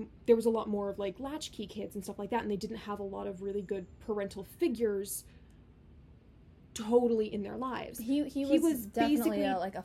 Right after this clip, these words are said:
Speaker 2: father
Speaker 1: he was
Speaker 2: figure.
Speaker 1: basically taking on that father figure role for them through the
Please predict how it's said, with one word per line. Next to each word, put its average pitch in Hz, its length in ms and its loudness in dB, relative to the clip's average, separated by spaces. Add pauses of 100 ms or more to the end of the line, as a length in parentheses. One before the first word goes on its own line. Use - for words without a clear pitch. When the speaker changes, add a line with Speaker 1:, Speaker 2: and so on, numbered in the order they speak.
Speaker 2:
father 165 300 -10
Speaker 1:
he 294 180 6
was 311 120 8
Speaker 2:
figure. 254 180 2
Speaker 1:
basically 294 260 0
taking 233 340 2
on 214 140 0
that 220 180 -2
father 233 300 0
figure 208 320 0
role 262 320 2
for 208 260 -2
them 208 320 -4 (360)
through 208 540 4 (380)
the 214 340 8